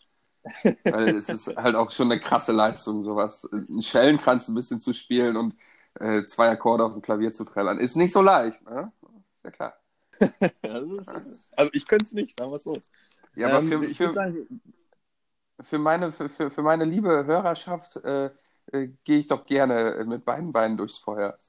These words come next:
Speaker 2: Das ist kein Problem.
Speaker 1: Du, du hakst ein bisschen,
Speaker 2: Ja, du hakst auch ein
Speaker 1: glaub ich.
Speaker 2: bisschen.
Speaker 1: Das ist natürlich jetzt, äh, suboptimal für unsere Christmas-Folge.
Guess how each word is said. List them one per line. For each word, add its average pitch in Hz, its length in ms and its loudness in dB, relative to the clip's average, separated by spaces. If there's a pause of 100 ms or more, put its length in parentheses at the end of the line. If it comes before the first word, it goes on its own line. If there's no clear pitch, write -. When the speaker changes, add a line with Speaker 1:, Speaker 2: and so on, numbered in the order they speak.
(160)
Speaker 2:
Das - 240 0
ist - 120 -20
kein 113 140 -10
Problem. - 420 -14 (880)
Speaker 1:
Du, 143 200 -16
du 143 200 -14
hakst 180 320 -10
ein 127 80 -14
bisschen, 113 460 -4
Speaker 2:
Ja, 127 120 6
du 151 160 6
hakst 180 180 2
auch 170 100 2
ein 226 40 6
Speaker 1:
glaub - 200 0
ich. 117 60 2
Speaker 2:
bisschen. 113 360 -8 (1600)
Speaker 1:
Das 120 140 -6
ist 143 180 -6
natürlich 156 360 -6
jetzt, - 260 -6
äh, 143 240 -2
suboptimal 113 840 -4 (880)
für - 120 -10
unsere 117 200 -4
Christmas-Folge. 113 800 -4